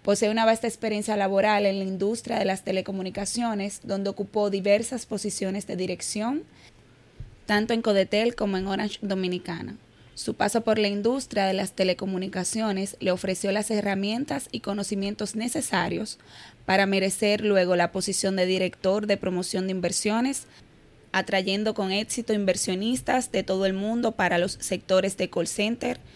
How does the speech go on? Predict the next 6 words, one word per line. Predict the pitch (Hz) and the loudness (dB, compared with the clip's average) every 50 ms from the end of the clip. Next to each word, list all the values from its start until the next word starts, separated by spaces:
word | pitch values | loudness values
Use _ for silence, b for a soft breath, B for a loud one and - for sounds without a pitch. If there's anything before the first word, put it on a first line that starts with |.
| b b b b b - | b b b b b 2
autopartes, | - 208 208 208 196 190 - 196 190 - 233 - 202 202 - | 4 4 4 4 2 2 4 4 4 4 2 0 0 -2 -2
componentes | - - 190 185 - 196 185 185 190 202 208 - | -4 -6 -6 -2 -2 -2 -2 0 -2 -2 -2 0
electrónicos | 208 190 180 170 - - - 202 220 240 240 - 254 247 226 - - | 2 2 2 0 0 0 0 0 0 0 -2 -2 -2 -2 -2 -2 -4
y | - | -4
dispositivos | 190 196 196 - - 190 190 - 190 - 185 180 185 190 - - | -4 -4 -4 -4 -4 -4 -4 -4 -4 -4 -4 -2 -2 -2 -2 -2
médicos. | 185 175 170 151 175 - - - - - - - | -2 -2 -2 -2 -4 -6 -10 -12 -10 -10 -12 -14